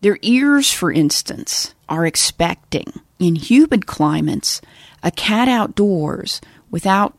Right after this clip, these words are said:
constant ear care is going to be devastated by ear mites, which thrive in humid conditions.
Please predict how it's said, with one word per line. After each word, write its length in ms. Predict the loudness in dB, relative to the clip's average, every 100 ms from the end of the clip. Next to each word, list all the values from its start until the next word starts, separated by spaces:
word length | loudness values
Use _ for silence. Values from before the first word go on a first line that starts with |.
| _
constant 560 | -2 2 2 2 0 2
ear 220 | 2 2
care 520 | 0 -4 -4 -4 -10 -14 -4
is 180 | -2 -2
going 380 | 2 4 4 2
to 160 | -4
be 520 | -4 -2 -2 -4 -6 -12 _
devastated 840 | -2 0 2 0 0 -2 -2 -8 -14 _ _
by 200 | -4 -2 -2
ear 200 | 0 0
mites, 500 | -4 -10 -10 -10 -10 -14 -10
which 280 | -4 -2 -4
thrive 840 | -6 0 2 2 0 -2 -4 -8 -4
in 360 | 2 4 4 2
humid 460 | 0 2 4 2 -2
conditions. 640 | -4 -2 -2 -4 -8 -10